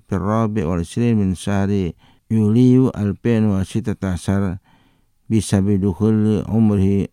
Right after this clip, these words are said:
al-ma'ash. Walakin hatta al-an lam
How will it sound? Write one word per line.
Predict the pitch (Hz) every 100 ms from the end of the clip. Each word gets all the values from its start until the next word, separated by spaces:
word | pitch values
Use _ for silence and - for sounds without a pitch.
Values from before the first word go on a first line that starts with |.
| -
al-ma'ash. | 101 98 92 101 107 101 78 - _ _ -
Walakin | 107 127 117 120 107
hatta | 104 104 95
al-an | - 117 113 98 71 - _ _ _ _ -
lam | 98